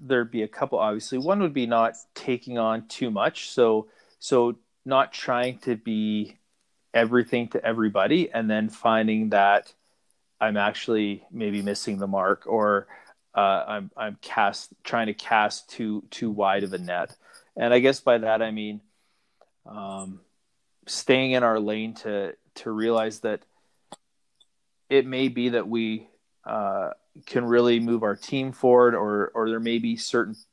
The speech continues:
team members that, uh, can be, uh, coached, mentored, empowered. And, um, and in certain situations, we may be limited to, to what we're able to accomplish or, or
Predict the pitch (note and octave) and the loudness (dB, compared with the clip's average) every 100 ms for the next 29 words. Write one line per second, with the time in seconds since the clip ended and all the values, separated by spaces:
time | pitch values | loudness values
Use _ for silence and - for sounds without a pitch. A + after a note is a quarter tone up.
0 | _ - C3 A#2+ A2+ A#2 A#2 A#2 A2 A2 | _ -10 -4 -4 2 2 4 2 2 -4
1 | - _ _ - _ - - - - - | -6 _ _ -20 _ -10 -10 -10 -14 -4
2 | A#2 G#2+ G2+ G2 - A2+ G#2 G#2 - C3 | 0 2 2 0 -4 -4 -4 -6 2 4
3 | C3 - - A#2 A2+ A2+ A#2 A2 - - | 4 2 -4 0 0 2 2 2 2 4
4 | G#2+ A2 G#2+ - _ _ _ - B2 A2+ | 6 4 -2 -10 _ _ _ -10 -6 -6
5 | A2+ A2 G#2 G#2 G2+ - _ A#2 A2 A2 | -4 -2 -2 -4 -8 -14 _ -10 -8 -8
6 | G#2 - _ _ - B2 A#2 - C3+ C3 | -12 -16 _ _ -14 -12 -8 2 2 2
7 | B2 - B2+ - A2 G#2+ A2+ E3 D#3 C3 | -6 -8 -6 -4 -2 -2 -4 -8 -4 -4
8 | A#2 A2+ G#2+ G#2 G#2+ G#2 A2 G#2 - - | -2 -2 -2 -2 -4 -4 -2 -2 -4 -4
9 | G#2 G2+ - _ _ - A#2 G#2+ G#2+ A2 | -2 -2 -8 _ _ 0 4 4 2 0
10 | A2 G#2+ G#2+ A#2 G#2+ - - G2+ G2+ G#2+ | -2 -2 -6 -4 -4 -4 -2 -2 0 -4
11 | - A2 G2+ G2+ - A2+ G#2+ G2+ | -2 0 2 0 0 0 0 0